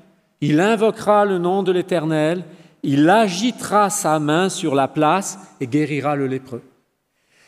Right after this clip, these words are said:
C'est très intéressant que dans les obstacles au cheminement spirituel,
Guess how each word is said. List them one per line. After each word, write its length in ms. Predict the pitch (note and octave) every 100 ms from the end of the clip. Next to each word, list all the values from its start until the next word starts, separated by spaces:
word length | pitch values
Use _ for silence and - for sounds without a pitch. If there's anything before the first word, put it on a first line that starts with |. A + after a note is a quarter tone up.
| _ _ _ -
C'est 140 | D3+
très 260 | D3 B3+ B3
intéressant 520 | A3+ A3+ G#3 - A#3+
que 120 | G3+
dans 180 | E3+ E3
les 320 | C#3+ A#2 -
obstacles 880 | A3+ - - - B3+ - - C#3+ A2 A2 -
au 80 | D#3+
cheminement 840 | D3 - A#3 A#3+ A#3+ A3 G#3+ A3
spirituel, 840 | G3 - - E3 E3+ D#3+ D#3+ F3+ G#3+